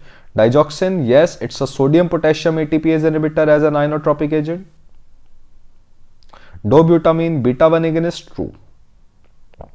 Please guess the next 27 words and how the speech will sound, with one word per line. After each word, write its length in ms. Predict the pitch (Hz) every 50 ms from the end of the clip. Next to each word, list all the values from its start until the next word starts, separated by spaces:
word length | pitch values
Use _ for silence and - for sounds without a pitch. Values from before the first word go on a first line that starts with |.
| - - - - - - - - - _ _ _ _ -
So 120 | - 120 113
answer 360 | 117 127 147 143 185 165 156
is 220 | 160 160 - - -
ace 200 | 151 156 156 156
inhibitor. 360 | 151 127 117 107 98 - 104 104
Remember, 320 | 107 120 151 196 214 190
ace 160 | 170 170 - -
inhibitors 440 | 190 180 180 175 175 185 175 170 170
are 100 | 170 170
not 320 | 175 208 233 - - - -
inotropic 640 | 117 113 113 120 131 127 127 110 101 - 98 92
agents. 600 | 92 90 92 - 80 - - - - - - - - _ _ _ _ - - - - - - _ - -
Which 160 | 131 151 -
of 140 | 202 190 185
the 100 | 196 180
following 460 | - 185 170 170 170 170 175 175 170
is 140 | 165 156 180
a 60 | 170
monovalent 840 | 151 123 110 107 120 139 170 196 202 185 170 160 156 165 165 165 -
cation 560 | - 156 147 143 143 147 147 147 156 156 151 - - - - -
which 260 | 110 117 131 - -
can 160 | 156 139 135
reverse 320 | 131 120 123 147 151 147
digitalis 760 | - 131 113 117 113 110 120 120 135 131 135 147 156 156 -
induced 380 | 160 143 143 147 156 156 156 -
arrhythmia? 600 | 151 147 151 147 147 151 156 156 160 175 170 147
Remember, 580 | 120 113 127 143 151 156 160 170 180 196 220